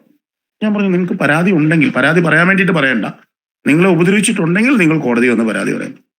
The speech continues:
ഒമ്പ-, ഒമ്പതാം തീയതി രാവിലെ ഒരു പതിനൊന്നേ കാലോടെ, എന്ന് വെച്ചാൽ പതിനൊന്ന് മണി കൊണ്ടുവരണമെന്ന് പറഞ്ഞാലും ഇവർക്ക് ഈ യാത്രാ സമയത്തിൽ കുറച്ച് വിട്ടുവീഴ്ചകളൊക്കെ വരും. കാരണം വെച്ചാൽ ഈ നാച്ചുറൽ ഫോറസ്റ്റ് സ്റ്റേഷൻ ഉദ്ദേശം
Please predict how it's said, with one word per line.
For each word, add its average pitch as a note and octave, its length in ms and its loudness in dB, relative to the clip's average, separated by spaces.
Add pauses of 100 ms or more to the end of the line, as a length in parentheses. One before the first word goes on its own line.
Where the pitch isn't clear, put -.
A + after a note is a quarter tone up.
(680)
ഒമ്പ-, G#3 800 0
ഒമ്പതാം F#3+ 380 -2
തീയതി G3+ 180 2
രാവിലെ F3 300 0
ഒരു F3 280 0
പതിനൊന്നേ F3 480 0
കാലോടെ, D#3+ 640 -2
എന്ന് F3+ 160 -2
വെച്ചാൽ F#3 120 0
പതിനൊന്ന് F#3+ 360 0
മണി G#3 240 2
കൊണ്ടുവരണമെന്ന് F#3+ 520 0
പറഞ്ഞാലും F3+ 400 0 (540)
ഇവർക്ക് F#3+ 180 -2
ഈ G3+ 40 2
യാത്രാ F#3+ 380 -2
സമയത്തിൽ G#3 380 -2
കുറച്ച് F3+ 260 -2
വിട്ടുവീഴ്ചകളൊക്കെ D#3+ 560 0
വരും. G2+ 160 -4 (680)
കാരണം F3 120 -2
വെച്ചാൽ F3+ 360 0
ഈ - 20 2
നാച്ചുറൽ F3 420 0
ഫോറസ്റ്റ് F3 300 -2
സ്റ്റേഷൻ - 220 -2
ഉദ്ദേശം E2+ 360 -2